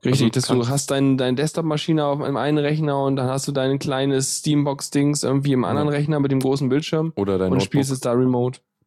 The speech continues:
Speaker 1: Ja.
Speaker 2: Ja.
Speaker 1: Genau, kannst du im Garten schön sitzen und dann remote deinen Scheiß spielen, der nur auf deiner dicken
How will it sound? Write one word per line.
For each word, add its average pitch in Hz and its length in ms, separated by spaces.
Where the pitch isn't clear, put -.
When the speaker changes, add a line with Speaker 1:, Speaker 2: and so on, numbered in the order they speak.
Speaker 1:
Ja. 117 160
Speaker 2:
Ja. 95 140
Speaker 1:
Genau, 120 260
kannst 160 260
du - 20
im 156 120
Garten 147 440
schön 165 540
sitzen 170 480
und 151 160
dann 147 280
remote 151 440
deinen 147 320
Scheiß 156 280
spielen, 151 300
der 143 140
nur 160 320
auf 143 120
deiner 147 240
dicken 143 560